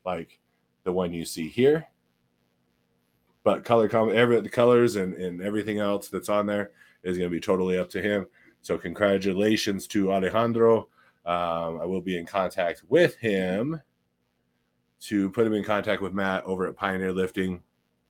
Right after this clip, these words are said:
uh, so that they can get that belt underway. So congratulations, Alejandro. We appreciate all the effort you put in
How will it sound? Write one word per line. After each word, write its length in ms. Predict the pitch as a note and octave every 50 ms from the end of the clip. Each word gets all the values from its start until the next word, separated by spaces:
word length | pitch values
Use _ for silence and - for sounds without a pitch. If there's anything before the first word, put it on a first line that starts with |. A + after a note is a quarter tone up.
| _ - - - -
uh, 180 | E2+ E2 -
so 160 | - - F2+
that 100 | F2+ F2
they 140 | F#2 G2 F#2+
can 100 | F2+ G2
get 160 | F#2+ F#2+ F#2 -
that 200 | G#2 F#2+ F2+ F2+
belt 260 | - G#2+ G#2 G2+ -
underway. 840 | - G#2+ A2+ A2 G#2+ G2+ F#2 F2 F#2 G#2+ A#2 A#2 G#2+ F#2 E2+ - - _ _ _ _ _ _ _ _ _ _ _ _ _ _ _ _ _ _
So 400 | - - F2 E2 D#2+ D#2+ D2+ - _
congratulations, 840 | - G2+ F#2 F#2+ G2+ G2 F#2+ F2+ F#2+ F#2 F2+ F2+ F2+ F2 F2+ E2+ D#2+
Alejandro. 760 | E2+ E2 E2 D#2+ D#2+ G#2 A2 A2 G#2 G#2 G#2+ G#2 G#2 G2+ G2 - _ - - - _ _ _ -
We 120 | - D#2+ C#2
appreciate 1000 | - - - - G#2 G2+ - - G2+ F#2+ F#2 F#2 F#2 F2+ F2 - - - - - _ _ _ _ _ _ _ _ _ _ _ _ _ _ _ _ _ _ _ _ _ _ _ _ -
all 160 | F2 F#2+ F#2+
the 140 | F2+ F2+ F#2
effort 320 | F#2 - - F#2+ - -
you 60 | F2
put 240 | - - - F#2 F2
in 340 | F#2 F2+ F#2 F2+ F2 F#2 F#2+